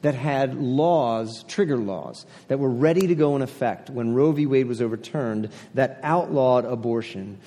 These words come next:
That was Arkansas, Idaho, Kentucky, Louisiana, Mississippi, Missouri, North Dakota, Oklahoma, South Dakota, Tennessee, Texas, Utah, and Wyoming. And there were laws, those laws went into effect as soon as Roe was overturned.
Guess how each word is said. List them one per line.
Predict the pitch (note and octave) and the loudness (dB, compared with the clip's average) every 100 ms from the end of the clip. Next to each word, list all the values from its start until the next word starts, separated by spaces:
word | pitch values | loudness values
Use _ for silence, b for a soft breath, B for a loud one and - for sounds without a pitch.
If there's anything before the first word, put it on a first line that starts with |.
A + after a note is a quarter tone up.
| B - | B -8
That | |
was | B2 B2 | -6 -2
Arkansas, | D3 D#3 E3+ E3 E3 D#3 D3+ | 0 2 0 -4 -2 -2 0
Idaho, | C3 C#3+ D3 C#3+ C#3+ D3+ | 0 0 0 -2 -2 -4
Kentucky, | A2 - D3 C#3+ C#3+ | -10 -4 -2 -2 -4
Louisiana, | A#2+ A2 C#3 B2+ C3+ C3+ | -2 -2 -2 0 -2 0
Mississippi, | B2 C3+ C#3+ - D#3 D3 | -2 -4 -8 -6 -4 -2
Missouri, | A#2+ A2+ A2+ D3 C#3+ C#3+ C#3+ B - | -2 -4 -2 -2 -2 -2 -6 B -2
North | C3+ D3+ | -2 -2
Dakota, | D3+ D3 C3 C3 | -4 -2 0 2
Oklahoma, | C#3 D3+ C#3+ B2+ B2 A#2+ A#2+ | 2 0 -4 -2 -2 -6 -8
South | - C3+ E3+ F3+ | -4 -2 -2 -4
Dakota, | B2 B2 A#2 | -6 -2 -2
Tennessee, | A2+ - D3+ D#3 - A#2 | -2 -4 -4 -4 -6 -6
Texas, | A#2 C#3+ C3+ - B2+ | -4 -4 -4 -8 -10
Utah, | C3+ B2+ B2 A2+ | -8 -8 -4 -4
and | - A#2 A#2 A#2 B B B - | -4 -6 -6 -6 B B B -4
Wyoming. | B2 A#2+ A2+ G#2+ F#2 F#2+ - - b b b b b b b b b - | -2 -2 -2 -4 -6 -10 -16 -20 b b b b b b b b b 0
And | D#3 | 4
there | E3 | 4
were | D3+ | 4
laws, | D3 E3+ F#3+ E3 C#3+ C3 | 4 4 4 4 2 0
those | D3 F3 D#3+ | 2 4 4
laws | D3 C3+ A#2+ | 2 0 0
went | C3+ D#3 | 0 0
into | D#3 C#3 C#3 | 0 -2 -4
effect | A#2+ - D3+ - | -4 -2 -2 -2
as | - B2 - | -6 -6 -4
soon | D#3 F3 E3 | 0 2 2
as | C3 A#2 | 0 -2
Roe | A#2+ C3 B2+ | 0 2 2
was | A2+ G2 | 0 -2
overturned. | A#2+ G#2 A2 - E3 D3 G2+ E2+ G#2+ | -4 -6 -6 -8 -8 -6 -8 -12 -16